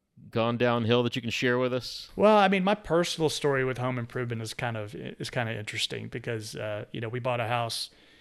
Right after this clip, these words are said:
Speaker 2: uh, about fifteen years ago. It was too small for our family. I knew it when we bought it. I knew that I would be updating that house right away. Uh, but I'd never done it before.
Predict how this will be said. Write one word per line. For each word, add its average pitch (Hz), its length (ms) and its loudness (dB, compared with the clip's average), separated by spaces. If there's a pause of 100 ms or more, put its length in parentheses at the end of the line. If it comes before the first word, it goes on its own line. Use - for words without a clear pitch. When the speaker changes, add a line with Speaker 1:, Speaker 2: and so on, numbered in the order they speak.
(260)
Speaker 2:
uh, 113 420 -2 (220)
about 123 220 -6
fifteen 135 380 -2
years 123 240 -4
ago. 123 380 -4 (300)
It 139 80 -4
was 123 180 -6
too 147 160 2
small 143 320 4
for 156 160 2
our 147 80 4
family. 139 400 0
I 127 80 4
knew 127 160 2
it 139 100 0
when 135 140 -2
we 139 120 0
bought 117 260 0
it. 117 100 -2
I 110 80 -2
knew 123 520 -2 (420)
that 120 160 0
I 120 120 2
would 120 160 -4
be 123 120 -4
updating 120 460 0
that 120 200 0
house 107 460 -6
right 113 220 -2
away. 107 440 -4 (420)
Uh, 127 200 2
but 143 120 0
I'd 170 200 2
never 151 160 0
done 165 180 0
it 175 80 -2
before. - 380 -12